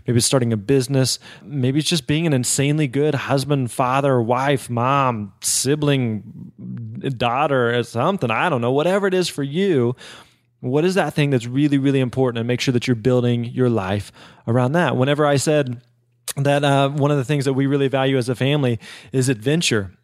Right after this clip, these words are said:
So that's why I've, uh, you know, I, we announced recently we're getting ready to move to Nashville soon. And this is something that a lot of people are like, "Why are you doing that?" Like, 'cause it's an adventure. And so instead of just talking about living an adventure, we wanna actually do it. We've,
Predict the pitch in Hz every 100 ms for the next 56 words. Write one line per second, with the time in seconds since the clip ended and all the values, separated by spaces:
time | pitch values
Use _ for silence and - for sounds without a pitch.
0 | - - 123 131 143 135 131 131 123 139
1 | 135 127 127 131 127 139 127 139 147 135
2 | 123 127 123 143 131 123 131 117 120 123
3 | 139 - 120 110 120 117 110 - - -
4 | 131 135 131 131 151 180 185 165 160 147
5 | 147 160 165 165 151 139 180 233 233 233
6 | 269 185 147 180 - 254 254 277 277 277
7 | 233 320 349 214 113 - - - - 196
8 | 208 214 208 208 202 233 262 269 - -
9 | - 185 214 - 190 143 127 - 135 127
10 | 123 117 110 117 127 127 147 160 135 139
11 | - - 135 120 101 117 107 - 135